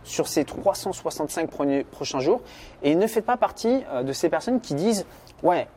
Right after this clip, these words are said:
je sais, je le sais ». Souvent, je, je vois des commentaires, euh, sur, euh, sur, sur la chaîne YouTube ou même sur Internet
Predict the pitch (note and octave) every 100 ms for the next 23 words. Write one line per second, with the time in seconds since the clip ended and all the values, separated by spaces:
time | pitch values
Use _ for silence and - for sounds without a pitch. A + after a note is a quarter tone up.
0 | - A#2+ F#3 G#3+ - A#2 C3 A#2+ F#3 -
1 | A2 - F#3 A#3 E3+ C3+ B2 F3 D#3 D3
2 | C3+ B2+ E3+ F#3+ F3+ - A2 A2+ A2+ A2
3 | A2+ G#2+ A#2+ B2 - E3 C#3 A#2 - D3+
4 | B2 - A#2 A#2 D#3 C#3+ D3 D#3 A#2 D3+
5 | D3 - A#2 A#2 E3+